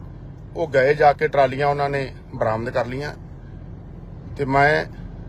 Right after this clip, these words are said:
ਪੁਲਿਸ ਨੂੰ, ਡੀ ਐਸ ਪੀ ਸਾਹਿਬ ਨੂੰ, ਐਸ ਐਚ ਓ ਨੂੰ, ਐਸ ਐਸ ਪੀ ਸਾਹਿਬ ਨੂੰ ਬੇਨਤੀ ਕਰਦਾ ਵੀ ਇਹਨਾਂ ਨੂੰ ਕਾਨੂੰਨ ਅਨੁਸਾਰ ਜਿਹੜੀ ਬਣਦੀ ਕਾਰਵਾਈ ਹੈ ਉਸ ਬੰਦੇ ਦੇ ਉੱਤੇ ਕੀਤੀ ਜਾਏ।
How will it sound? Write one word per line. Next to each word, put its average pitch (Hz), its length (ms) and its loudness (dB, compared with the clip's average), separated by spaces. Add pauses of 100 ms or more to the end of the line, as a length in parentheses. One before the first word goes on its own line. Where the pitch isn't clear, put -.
(420)
ਪੁਲਿਸ 127 240 -2
ਨੂੰ, 147 220 0
ਡੀ 127 120 -4
ਐਸ 120 160 -2
ਪੀ 135 100 -6
ਸਾਹਿਬ 139 280 4
ਨੂੰ, 143 140 -2
ਐਸ 127 140 -2
ਐਚ 127 180 -4
ਓ 131 40 -2
ਨੂੰ, 139 180 -4 (1160)
ਐਸ 127 140 0
ਐਸ 117 100 -6
ਪੀ 139 120 -4
ਸਾਹਿਬ 143 280 6
ਨੂੰ 143 180 -2 (1600)
ਬੇਨਤੀ 135 320 0
ਕਰਦਾ 151 340 6
ਵੀ 175 120 4
ਇਹਨਾਂ 175 200 6
ਨੂੰ 175 220 2
ਕਾਨੂੰਨ 156 280 2
ਅਨੁਸਾਰ 165 400 6
ਜਿਹੜੀ 151 200 0
ਬਣਦੀ 135 360 0
ਕਾਰਵਾਈ 135 500 4
ਹੈ 143 100 -4 (640)
ਉਸ 147 240 -2
ਬੰਦੇ 135 240 2
ਦੇ 139 80 2
ਉੱਤੇ 135 180 -2
ਕੀਤੀ 123 320 -6
ਜਾਏ। 139 240 2